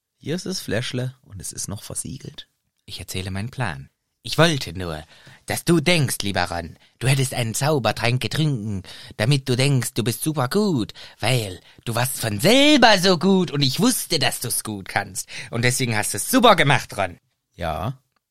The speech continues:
Speaker 1: ist richtig. Hat geklappt.
Speaker 2: Ron sagt, "Äh, was? Aber was?
Speaker 1: Dann
Speaker 2: Kann
Speaker 1: war
Speaker 2: doch nicht, das
Speaker 1: äh?
Speaker 2: Wetter? Nee, doch, doch, doch, Ron.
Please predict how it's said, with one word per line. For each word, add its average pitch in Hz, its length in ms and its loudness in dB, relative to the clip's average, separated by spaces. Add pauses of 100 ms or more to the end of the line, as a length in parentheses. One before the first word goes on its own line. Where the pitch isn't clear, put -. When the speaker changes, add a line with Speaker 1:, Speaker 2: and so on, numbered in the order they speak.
(180)
Speaker 1:
ist - 120 -14
richtig. - 500 -6 (220)
Hat - 200 -6
geklappt. - 540 0 (380)
Speaker 2:
Ron 107 640 0
sagt, - 420 -6 (120)
"Äh, 98 260 -4 (260)
was? - 540 -6 (160)
Aber 117 420 -2 (600)
was? 202 480 -2 (160)
Speaker 1:
Dann - 100 -10
Speaker 2:
Kann 151 140 2
Speaker 1:
war 143 60 4
Speaker 2:
doch 131 40 6
nicht, 123 120 0 (360)
das 139 120 0
Speaker 1:
äh? 92 180 0
Speaker 2:
Wetter? 277 400 0 (400)
Nee, 180 160 -2
doch, 247 260 0 (420)
doch, 208 120 -4
doch, - 240 -4
Ron. 107 180 -4